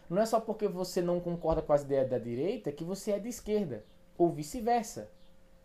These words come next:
Pode ser que você não se identifique com nenhuma das coisas. Pode ser que você sequer goste de falar sobre política. E isso é completamente normal.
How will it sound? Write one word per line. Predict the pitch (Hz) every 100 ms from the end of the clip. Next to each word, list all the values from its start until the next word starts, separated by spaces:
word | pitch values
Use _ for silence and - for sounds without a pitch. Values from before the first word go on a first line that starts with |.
| - - -
Pode | 262 277
ser | 269
que | 254
você | 247 254
não | 254
se | 247 - 240
identifique | 220 226 240 208
com | 233
nenhuma | 240 277 294
das | 220
coisas. | - 190 190 131 - - - -
Pode | 311
ser | - 311
que | 262
você | 285 285
sequer | 262 - 302 - - 269 269
goste | 165 208 262
de | 214
falar | 240 214 214
sobre | 214 208
política. | 208 302 269 294 214 - - -
E | 247
isso | 214 233
é |
completamente | 226 240 208 208 233 202 214
normal. | 277 311 247 269 175 -